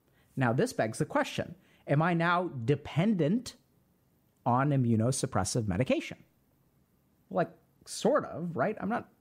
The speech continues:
dep-, I mean, like, I guess I could stop taking it. It's just that, so this is the key thing to understand. Medication is there to accomplish a particular goal. That's really the, the beginning and the end of it, right? We'll add a little bit of nuance in a second. But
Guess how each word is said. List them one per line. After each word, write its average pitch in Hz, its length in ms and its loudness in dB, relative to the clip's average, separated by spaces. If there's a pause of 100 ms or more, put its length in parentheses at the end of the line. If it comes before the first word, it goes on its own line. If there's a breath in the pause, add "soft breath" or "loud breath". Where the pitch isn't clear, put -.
(220)
dep-, - 340 -6
I 135 40 2
mean, 120 120 4
like, 107 180 0
I 104 60 0
guess 156 200 0
I 160 60 0
could 92 160 -4
stop - 260 -4
taking 220 340 -2
it. 104 180 -4
It's 180 140 -2
just 190 240 -2
that, 175 280 -2 (1040 soft breath)
so 208 100 0
this 254 140 2
is 277 60 -2
the 277 80 0
key 262 160 -2
thing 233 180 0
to 214 40 2
understand. 180 500 -2
Medication 233 640 0
is 208 140 0
there 170 240 2
to 185 160 0
accomplish 156 600 -2
a - 60 0
particular 123 560 -2
goal. 226 400 0 (1400)
That's 170 280 2
really 170 220 2
the, 170 320 -4
the 139 100 0
beginning 175 420 2
and 220 100 2
the 233 100 4
end 220 180 4
of 120 140 2
it, - 80 -14 (160)
right? 120 180 0
We'll 170 220 0
add 202 260 2
a 175 100 0
little 208 240 2
bit 208 120 0
of 185 100 0
nuance 151 380 0
in 120 60 2
a 113 40 2
second. - 380 -2 (800 soft breath)
But 180 300 2